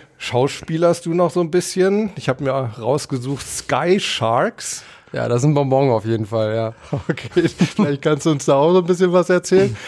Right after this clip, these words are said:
Speaker 1: Ja, und dann bist du, das wird, ähm, unseren jugendlichen Zuschauern wahrscheinlich mords, äh, imponieren, ähm, als, wie, wie nennt man das, Kämpfer-Avatar bei E A Sports M M A?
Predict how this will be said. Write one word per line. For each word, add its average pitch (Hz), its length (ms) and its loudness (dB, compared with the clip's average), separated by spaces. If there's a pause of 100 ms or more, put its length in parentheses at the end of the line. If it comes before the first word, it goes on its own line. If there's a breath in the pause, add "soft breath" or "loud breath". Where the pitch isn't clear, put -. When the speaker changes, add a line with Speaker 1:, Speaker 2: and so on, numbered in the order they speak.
(100)
Speaker 1:
Ja, 160 180 4
und 135 180 2
dann 156 220 2
bist 175 240 2
du, 202 140 0
das 147 260 0
wird, 160 340 0
ähm, 143 460 2
unseren 139 520 2
jugendlichen 151 600 -4
Zuschauern 160 840 0 (240)
wahrscheinlich 143 600 0
mords, 143 680 -2
äh, 127 400 2
imponieren, 127 640 0 (460 loud breath)
ähm, 139 580 2 (100)
als, 139 400 -2
wie, 127 220 -4
wie 117 80 -6
nennt 165 160 -2
man 139 100 -2
das, 117 200 -4
Kämpfer-Avatar 165 1160 -2
bei 165 200 0
E 175 420 0
A - 40 6
Sports 170 560 -2
M 160 180 -2
M 151 180 0
A? 190 380 0